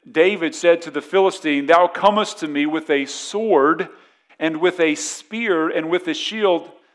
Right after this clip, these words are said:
but I come to you with a sling and a stone.'"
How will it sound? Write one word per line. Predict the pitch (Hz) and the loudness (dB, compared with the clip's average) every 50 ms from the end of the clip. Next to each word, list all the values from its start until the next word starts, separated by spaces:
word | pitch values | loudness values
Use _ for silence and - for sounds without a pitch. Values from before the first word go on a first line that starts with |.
| _ _ _ | _ _ _
but | - 175 - | 0 2 4
I | 185 214 254 262 | 6 4 4 2
come | 254 - 190 190 170 | 2 0 -2 -2 -2
to | 151 | -6
you | 160 185 208 | -6 -4 -2
with | 214 196 - | -2 -2 -2
a | 156 | -4
sling | - - - - 170 180 190 208 220 226 226 233 226 | -8 -8 -12 -10 -8 -6 -4 -2 -2 -2 -4 -4 -4
and | 185 165 160 151 | -4 -2 0 2
a | 151 143 139 | 2 2 2
stone.'" | 135 - - - - - 240 226 208 196 180 151 127 110 104 - - | 0 -6 -10 -10 -4 2 4 4 6 6 4 4 2 -2 -6 -16 -20